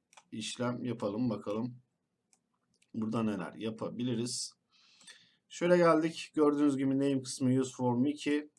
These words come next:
Burası da giriş diyelim. Buradaki kısma giriş diyelim. Ee, arkadaki renk ne olsun?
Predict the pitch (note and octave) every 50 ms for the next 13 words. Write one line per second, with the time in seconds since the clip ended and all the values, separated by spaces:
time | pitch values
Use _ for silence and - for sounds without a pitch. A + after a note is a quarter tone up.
0 | _ _ _ - F3 E3 F3 F#3 F#3+ F3+ - F3+ D#3 C3+ C3 - - - _ _
1 | _ _ _ - _ - - - - - - - - _ - - - - - -
2 | _ - - - - - - - _ - - _ _ _ _ - E3 D#3 D3+ C3+
3 | B2 - - - - - _ _ _ - E2+ - G2+ F#2+ F#2 - - - - -
4 | _ _ _ _ _ _ - _ A#2 A2+ A2 G#2 G#2 - - - - - - C#3+
5 | B2+ B2 - G#2+ F#2 G2 A2 B2 B2+ B2 A#2+ A#2+ - - G2 - F#2 - - -
6 | _ _ _ _ _ _ _ - - _ _ _ _ _ _ _ _ _ _ _
7 | - - A2+ A2 G#2+ G#2 G#2 G#2 G2+ G2+ G#2 A2 A#2 - - - D#3+ F3+ F3+ -
8 | - F3+ F3 F3 E3+ - F3 E3+ E3+ E3+ E3 E3 E3+ E3+ - - - - - -
9 | - - - - _ _ _ _ _ _ _ - - - E3+ D#3+ B2 G#2+ G2+ G#2
10 | - - C#3 C#3+ C#3+ - -